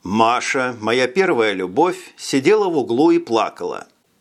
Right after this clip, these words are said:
«Ты забыл меня, забыл!» всё твердила она.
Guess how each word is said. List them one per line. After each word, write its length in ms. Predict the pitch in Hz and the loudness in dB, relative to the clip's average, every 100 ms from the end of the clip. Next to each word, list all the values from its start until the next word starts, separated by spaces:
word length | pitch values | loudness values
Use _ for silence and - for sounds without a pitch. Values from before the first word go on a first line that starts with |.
| _ _ _ - | _ _ _ 2
«Ты 180 | 320 | 2
забыл 640 | 226 262 262 285 277 247 233 | 4 2 0 0 2 2 2
меня, 520 | 233 226 214 190 - | 2 2 0 -4 -8
забыл!» 1000 | - 202 254 240 208 277 254 233 190 175 _ _ _ _ | -4 0 2 2 0 2 2 2 0 -4 _ _ _ _
всё 240 | - - 131 | -4 0 0
твердила 680 | 135 123 101 127 110 104 | 0 -2 -2 0 2 2
она. 360 | 101 95 71 | 0 -4 -10